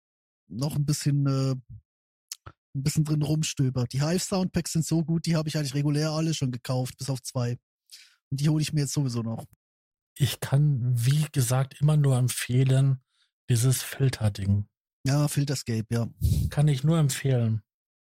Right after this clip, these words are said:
Speaker 1: Für sechzig ist das jetzt ein Schnapper. Also, wirklich.
Speaker 2: Wer
Speaker 1: Und auch der Rest, also Color Copy, es ist, es liegt schon in meinem Warenkorb. Äh, beim Rest bin ich leider versorgt, beziehungsweise für Zebra zu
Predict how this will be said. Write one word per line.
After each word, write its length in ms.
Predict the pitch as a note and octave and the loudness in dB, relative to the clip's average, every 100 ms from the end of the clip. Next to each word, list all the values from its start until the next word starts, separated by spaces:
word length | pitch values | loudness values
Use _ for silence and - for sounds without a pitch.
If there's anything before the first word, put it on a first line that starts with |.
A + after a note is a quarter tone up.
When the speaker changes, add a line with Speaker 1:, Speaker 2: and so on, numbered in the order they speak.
| _ _ _ _ - | _ _ _ _ -2
Speaker 1:
Für 160 | D3 | 0
sechzig 520 | C#3 D#3 F3 - G3 D#3+ | 2 0 -2 -2 -2 0
ist 160 | D3 | -2
das 120 | D3 | -2
jetzt 240 | D3 C#3 - | -2 -2 -2
ein 40 | |
Schnapper. 440 | - C#3+ C#3+ A#2+ G#2+ - | -2 -2 -2 -6 -8 -4
Also, 400 | C#3 B2+ A#2+ - - _ _ _ _ _ _ - | -4 -2 -4 -6 -14 _ _ _ _ _ _ -8
wirklich. 520 | C3 C#3+ - G#2 - - | -2 -2 -2 -8 -10 -12
Speaker 2:
Wer 420 | - A#2+ D3 D3+ - | -2 2 4 2 0
Speaker 1:
Und 140 | D#3+ | -2
auch 140 | E3+ E3+ | 0 0
der 160 | D#3+ | 2
Rest, 220 | E3 E3 | 2 0
also 200 | C#3 C#3+ | -2 -4
Color 380 | C#3+ E3 E3+ F3 | 0 0 2 0
Copy, 460 | - E3 - D#3+ D#3+ | 0 -2 -2 -4 -2
es 220 | D3 C#3 | -2 -2
ist, 300 | D3 C3+ C3 B2+ | -4 -8 -10 -4
es 160 | C#3+ | -4
liegt 200 | D#3+ E3+ | -2 -4
schon 140 | - D#3 | -2 0
in 100 | D3+ | 0
meinem 240 | D3+ C#3 | -2 -2
Warenkorb. 520 | C#3 C3+ B2+ - A#2 - - - _ - | -2 -4 -6 -8 -10 -12 -20 -20 _ -6
Äh, 180 | D3 C#3+ | -2 -2
beim 200 | C#3+ D#3 | 0 -2
Rest 260 | D#3+ F#3 G3 | -2 -2 -2
bin 80 | |
ich 100 | F3 | -2
leider 320 | D3 D#3 G3+ F3+ | 0 0 0 0
versorgt, 480 | F3 - D3+ D3 | 0 0 0 0
beziehungsweise 480 | D3+ - D#3 D#3 C#3 | -2 0 0 0 -4
für 200 | C3+ D#3 | -4 -4
Zebra 360 | - D#3 D#3 | -2 -2 -2
zu 120 | D#3+ | -4